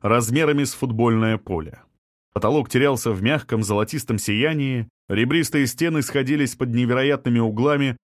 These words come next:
создавая идеально симметричный узор. Ноги утопали в ворсистом голубом ковре. Космонавты ошеломлённо крутили головами, пытаясь сориентироваться. «А вот и он», негромко произнесла Лили Маккормак,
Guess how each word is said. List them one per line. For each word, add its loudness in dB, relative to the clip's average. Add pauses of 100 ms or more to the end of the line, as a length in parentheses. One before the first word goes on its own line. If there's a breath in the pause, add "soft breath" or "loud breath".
(140)
создавая 2
идеально 0
симметричный -2
узор. -6 (600)
Ноги 2
утопали 0
в -4
ворсистом -2
голубом -2
ковре. -4 (880)
Космонавты -2
ошеломлённо 0
крутили 0
головами, 2
пытаясь -2
сориентироваться. -2 (720)
«А 0
вот -2
и 0
он», 2 (440)
негромко 0
произнесла 0
Лили 2
Маккормак, -2